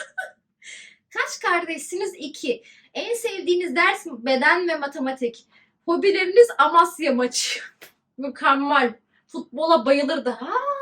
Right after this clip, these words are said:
hatırladım. Benim için gol atıyordu falan böyle. Bana bakıyordu böyle, hı, falan böyle havalı koşuyordu okulda. Hatırladım şimdi. Etkilendiğiniz film Mortal Kombat.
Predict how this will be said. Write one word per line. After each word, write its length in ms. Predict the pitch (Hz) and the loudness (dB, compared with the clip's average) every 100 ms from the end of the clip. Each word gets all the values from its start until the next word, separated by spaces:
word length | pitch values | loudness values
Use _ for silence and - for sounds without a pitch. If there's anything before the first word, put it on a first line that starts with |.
| 508 | -6
hatırladım. 720 | 453 370 349 - 466 480 392 - _ _ _ | -6 -8 -10 4 6 6 4 -2 _ _ _
Benim 220 | 349 427 466 | -2 -2 -2
için 240 | 466 359 | -2 0
gol 140 | 392 | 0
atıyordu 400 | 415 427 427 359 - | 0 -2 -4 -6 0
falan 280 | 330 370 359 | 4 4 4
böyle. 200 | 339 247 | 2 0
Bana 240 | 302 330 | 0 0
bakıyordu 420 | 359 370 349 294 | -4 -4 -4 -2
böyle, 200 | 269 202 | -2 -2
hı, 320 | 277 - 269 269 | -2 -6 -10 -8
falan 400 | 262 285 277 262 | -2 0 0 0
böyle 100 | 269 | 0
havalı 400 | 254 285 285 - | 2 2 0 -6
koşuyordu 440 | 285 285 311 240 | -10 -8 -6 -4
okulda. 380 | 202 - 240 233 | -6 -8 -6 -6
Hatırladım 520 | - 240 254 247 285 | -6 -6 -6 -6 -10
şimdi. 440 | - 254 240 196 - | -6 -4 -4 -6 -4
Etkilendiğiniz 920 | 359 - 392 392 392 392 427 480 - | -4 0 4 4 4 2 2 2 2
film 320 | 392 392 392 | -4 -2 0
Mortal 480 | 349 330 339 370 370 | 2 2 2 0 0
Kombat. 760 | - 330 294 180 - - - | -2 -4 0 0 0 -4 -8